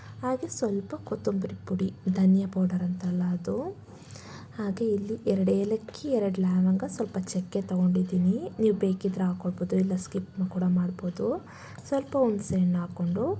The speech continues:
ಸಣ್ಣದಾಗಿ ರುಬ್ಕೊಳ್ಳಿ. ಹಾಗೆ ನಾನು ಇಲ್ಲಿ ಕುಕ್ಕರಲ್ಲಿ ಮಾಡ್ತಾಯಿದ್ದೀನಿ, ನೀವು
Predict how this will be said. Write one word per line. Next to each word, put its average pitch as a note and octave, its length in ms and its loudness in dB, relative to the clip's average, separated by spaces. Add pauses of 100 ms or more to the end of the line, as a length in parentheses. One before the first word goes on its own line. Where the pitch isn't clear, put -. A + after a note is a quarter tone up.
(420)
ಸಣ್ಣದಾಗಿ A#3 720 0
ರುಬ್ಕೊಳ್ಳಿ. G3 480 0 (800)
ಹಾಗೆ B3+ 240 0
ನಾನು B3+ 160 2
ಇಲ್ಲಿ A#3+ 200 -6
ಕುಕ್ಕರಲ್ಲಿ A3+ 540 2
ಮಾಡ್ತಾಯಿದ್ದೀನಿ, F3+ 520 2 (100)
ನೀವು C4 120 0